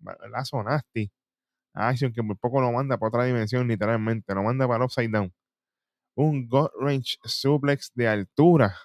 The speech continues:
de Tavian Heights. Lo mandó a volar, literalmente. Lo levantó, pero por acá arriba y ¡guau! Eh, diablo, lo mató. Pero eso quedó brutal. Continúa Tavian llevando la ventaja con llaveo, controlando a Action.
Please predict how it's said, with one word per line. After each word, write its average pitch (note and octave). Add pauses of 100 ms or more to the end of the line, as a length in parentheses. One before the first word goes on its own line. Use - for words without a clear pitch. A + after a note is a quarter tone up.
(160)
de G#2+
Tavian A#2+
Heights. C3
Lo G2+
mandó G2
a B2+
volar, B2+
literalmente. A2+
Lo F#2+
levantó, G2
pero C#3+
por A2+
acá C3
arriba D3
y C3+
¡guau! D#3 (260)
Eh, A2+ (200)
diablo, D3+
lo A2
mató. A2 (800)
Pero G2+
eso A2+
quedó A#2 (340)
brutal. A#2 (400)
Continúa A#2+
Tavian C#3
llevando B2+
la B2
ventaja C#3 (1120)
con A#2+
llaveo, C3+
controlando A#2
a D3+
Action. D3+